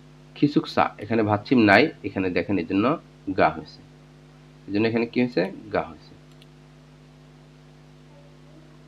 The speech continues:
এখন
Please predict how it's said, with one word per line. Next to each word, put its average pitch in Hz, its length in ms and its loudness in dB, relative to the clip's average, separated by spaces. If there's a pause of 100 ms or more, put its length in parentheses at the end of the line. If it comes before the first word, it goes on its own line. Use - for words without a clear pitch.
(2250)
এখন 135 260 6